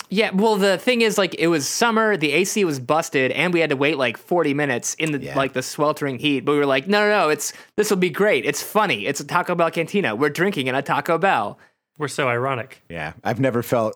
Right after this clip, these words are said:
Speaker 2: I've never felt so bad about a, <laughs> doing a joke.
Speaker 1: <laughs> Yeah.
Speaker 2: Yeah, we, we should have just gone to a fucking bar.
Speaker 1: We really sweated for it.
Speaker 2: We did. And we, and all of our liquids were replaced by the Taco Bell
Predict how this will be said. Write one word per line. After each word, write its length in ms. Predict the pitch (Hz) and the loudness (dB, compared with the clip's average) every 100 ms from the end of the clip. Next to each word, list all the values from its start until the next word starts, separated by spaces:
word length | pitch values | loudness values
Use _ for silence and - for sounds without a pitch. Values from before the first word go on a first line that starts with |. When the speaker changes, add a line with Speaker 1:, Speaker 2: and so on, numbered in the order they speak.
| _ | _
Speaker 2:
I've 120 | 127 | 0
never 160 | 147 151 | 0 2
felt 180 | 143 127 | 0 2
so 160 | 131 | 0
bad 220 | 120 117 | 2 0
about 220 | 113 110 104 | 0 0 0
a, 40 | |
<laughs> 220 | - 247 262 131 - | -4 -10 -4 -4 -2
doing 220 | 110 117 | -2 -2
a 80 | 101 | 0
joke. 440 | 110 113 - - _ _ - | 0 0 -4 -14 _ _ -6
Speaker 1:
<laughs> 260 | 214 208 - | -2 0 0
Yeah. 360 | 214 202 156 - - 349 - - | 2 2 2 -2 -6 -8 -8 -8
Speaker 2:
Yeah, 120 | 92 | -2
we, 140 | 110 | 0
we 120 | 120 143 | 0 0
should 160 | 180 | 2
have 80 | 139 | 2
just 160 | 123 - | 0 0
gone 140 | 123 | 2
to 60 | 107 | 0
a 80 | 107 | 0
fucking 340 | 139 127 110 | -2 0 0
bar. 380 | 101 110 107 101 _ | 0 2 0 -4 _
Speaker 1:
We 80 | 254 | 2
really 320 | 262 370 392 | 4 4 2
sweated 480 | - - 208 339 247 | 0 0 2 2 0
for 260 | - 165 120 | 0 2 2
it. 140 | 110 _ _ | -2 _ _
Speaker 2:
We 160 | 131 208 | -2 0
did. 360 | 214 170 123 - _ _ _ | 2 2 0 -6 _ _ _
And 80 | 151 | 0
we, 100 | 185 | 2
and 180 | 160 165 | 2 2
all 240 | 151 190 | 2 2
of 120 | 214 196 | 2 2
our 120 | 165 | 4
liquids 380 | 139 147 135 117 | 2 2 0 2
were 140 | 120 | 2
replaced 580 | 113 110 - 123 120 - | 0 0 0 0 0 -2
by 140 | 113 | -2
the 160 | 101 92 | 0 -4
Taco 400 | - 117 120 107 | -2 -2 0 0
Bell 340 | 107 101 - | 0 -2 -4